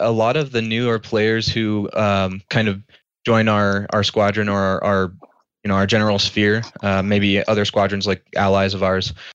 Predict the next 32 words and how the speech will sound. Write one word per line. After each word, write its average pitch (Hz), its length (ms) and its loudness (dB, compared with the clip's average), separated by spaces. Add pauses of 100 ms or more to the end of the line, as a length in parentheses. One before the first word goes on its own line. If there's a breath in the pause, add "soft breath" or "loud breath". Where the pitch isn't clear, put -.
(320)
um, 95 480 -2 (260)
will 110 180 4
spar 113 280 2
with 117 180 0
us 113 160 0
on 107 100 -2
occasion. 107 580 -2
We, 113 200 0
we 123 140 -2
typically 123 520 -2 (340 loud breath)
like 113 260 0
to, 104 520 0 (720)
uh, 104 200 2
keep 123 200 -2
those 120 180 0
people 110 580 0
away 110 260 0
from 113 160 -6
the 104 60 -2
combat 104 440 0
until 107 340 0
they're 104 300 0
up 107 140 -2
to 120 140 -2
a - 40 2
level 104 300 2
where 101 140 0
we 101 120 0
think 104 260 -4
that 104 220 -2
they're, 101 360 0 (120)
they're 104 320 0